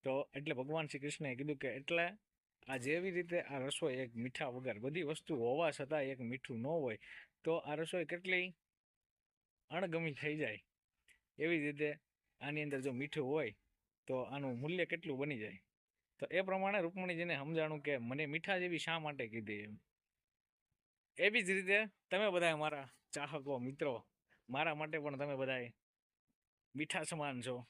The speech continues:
કારણ કે જો મીઠું ન હોય તો કોઈ રસોઈનો કોઈ સ્વાદ જ નથી.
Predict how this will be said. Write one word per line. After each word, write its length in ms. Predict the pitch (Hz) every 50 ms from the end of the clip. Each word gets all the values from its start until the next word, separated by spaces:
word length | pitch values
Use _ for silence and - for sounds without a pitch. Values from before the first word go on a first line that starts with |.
| _ _ -
કારણ 200 | 131 135 135 123
કે 160 | 131 127 120
જો 100 | 131 131
મીઠું 380 | 127 135 147 - - 185 170
ન 60 | 143 156
હોય 420 | 185 196 170 160 135 113 110 107 - _ _ _ _ _ - - _ _ _ _ _ -
તો 380 | 151 139 135 131 123 117 113 113 - _ _ _ _ _ _ _ _ _
કોઈ 240 | - 139 135 123 117
રસોઈનો 480 | 123 139 - - 165 147 139 139 135
કોઈ 160 | 123 131 127 120
સ્વાદ 320 | - - 120 131 147 147
જ 120 | 131 113
નથી. 400 | 117 123 131 - - 135 107 104